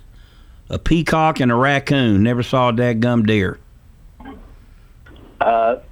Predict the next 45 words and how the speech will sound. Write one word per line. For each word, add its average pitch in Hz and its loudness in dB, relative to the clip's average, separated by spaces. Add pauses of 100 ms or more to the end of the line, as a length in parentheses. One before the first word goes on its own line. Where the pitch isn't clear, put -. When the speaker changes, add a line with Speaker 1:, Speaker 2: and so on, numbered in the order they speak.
(280)
Speaker 2:
didn't 135 0
have 151 -2
a 151 0
great 175 -2
day. 180 -2
Not 127 -2
a 139 -6
good 156 0
experience. 180 -2
Speaker 1:
No, 139 2
I 143 0
just 131 -2
didn't 147 2
really 151 0
care 180 -2
for 87 -8
it. - -18 (200)
So 90 -6 (120)
Speaker 2:
There 123 2
you 135 0
go. 175 -6
Speaker 1:
I 101 2
haven't 127 0
been 131 2
back. 135 -2 (640)
Tell 190 -2
you 165 2
something. 151 -2
You 143 2
went 202 0
to 123 0
Arkansas, 110 -2
right? 117 -2 (640)
Speaker 2:
Yes, 131 -2
we, 120 -6
I 117 2
went 127 0
over 127 -2
with 110 -18
a - -20
couple 139 -2
friends 127 -2
of 101 -18
mine, 95 -4
yes. 107 -2